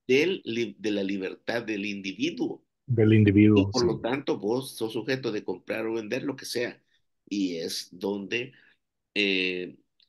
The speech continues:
Speaker 1: se contrapone a esa libertad extrema y absoluta el Estado, <laughs> que entra también, digamos, como a se-, a formar una especie de freno colectivo a esa visión de extremada de libertad.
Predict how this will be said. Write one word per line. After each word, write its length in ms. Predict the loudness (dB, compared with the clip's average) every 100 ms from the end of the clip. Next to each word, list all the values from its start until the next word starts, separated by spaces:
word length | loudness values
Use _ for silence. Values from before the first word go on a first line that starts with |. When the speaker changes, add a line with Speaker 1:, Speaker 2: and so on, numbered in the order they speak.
| _ _ _
Speaker 1:
se 260 | -6 -4
contrapone 1080 | -2 -6 -6 -10 _ -4 -4 -2 -4 -4 _ _ _ -18
a 180 | -12 -4
esa 520 | -2 -2 -4 -6 -4
libertad 640 | -4 -4 -6 -6 -4 -2 -2
extrema 640 | -6 -10 -4 -2 -2 -2
y 80 | -4
absoluta 800 | -4 -6 -4 -2 -4 -4 -8 -8 -20 _ _ -6
el 200 | -2 -2
Estado, 720 | -4 -6 -4 -2 -2 -4 -8 -12
<laughs> 260 | -12 -12 -18 -20 _
que 460 | 4 6 6 6 4
entra 420 | 0 -2 -2 0
también, 600 | -2 -2 0 -2 -2 -4
digamos, 340 | -4 -2 -4 -4
como 420 | -6 -4 -8 -10
a 140 | -16
se-, 280 | -14 -8 -8
a 140 | -8 -10
formar 340 | -10 -10 -8
una 160 | -8 -10
especie 380 | -10 -10 -6 -6
de 140 | -6
freno 720 | -8 -6 -2 -2 -2 -6 -10 _ _ _ _ _ _ _
colectivo 1000 | 0 2 2 -4 -10 -6 -4 -2 -4 -8 -14
a 340 | -10 -8 -8 -8
esa 260 | -6 -6 -8
visión 640 | -8 -8 -8 -8 -10 -12
de 80 | -14
extremada 720 | -10 -10 -8 -10 -10 -10 -10
de 100 | -12
libertad. 680 | -14 -16 -16 -8 -8 -8